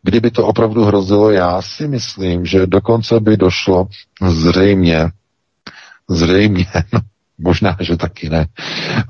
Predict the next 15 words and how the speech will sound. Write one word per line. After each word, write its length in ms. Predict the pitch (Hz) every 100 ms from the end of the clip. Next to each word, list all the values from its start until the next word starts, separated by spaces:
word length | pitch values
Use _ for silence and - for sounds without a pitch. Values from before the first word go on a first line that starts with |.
| -
ale 480 | 90 87 82 82 82 87 - - 85 85
došlo 260 | 85 82 101
by 140 | 90
asi 300 | 85 - 98
k 40 | -
setkání 600 | 90 - 87 82 82 82
asi 180 | -
pátého 460 | 90 78 78 82 82
druhu, 280 | 80 80 76 -
předpokládám, 600 | - 82 - - 76 73 82 87 - -
že 60 | 80 78 80 80 85
jednoznačně 840 | 87 76 78 87 80 82 - 85
asi 240 | 78 -
by 100 | 78
došlo. 320 | 76 - 82